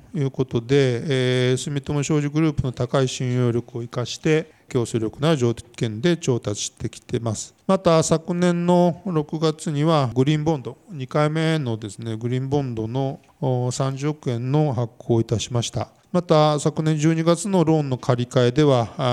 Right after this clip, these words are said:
ー、一部変動金利を導入することで、負債コストの増加を抑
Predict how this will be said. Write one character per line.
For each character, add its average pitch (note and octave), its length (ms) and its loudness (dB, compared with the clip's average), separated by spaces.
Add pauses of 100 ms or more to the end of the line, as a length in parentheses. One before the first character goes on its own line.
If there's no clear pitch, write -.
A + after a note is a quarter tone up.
ー、 B2 40 0
一 B2+ 240 -4
部 C3+ 320 2
変 C3 220 -4
動 B2 120 2
金 C3+ 220 -6
利 B2 80 2
を B2 40 6
導 A#2 260 -2
入 A2 120 -4
す - 200 -6
る A2+ 100 -4
こ - 160 -14
と A#2 100 -4
で、 C3 160 0
負 G#2+ 160 -4
債 B2 280 -8
コ - 140 -12
ス - 120 -12
ト D3 100 -2
の C3 240 0 (320)
増 A#2+ 220 -4
加 - 160 -4
を C3+ 240 4
抑 B2+ 180 -4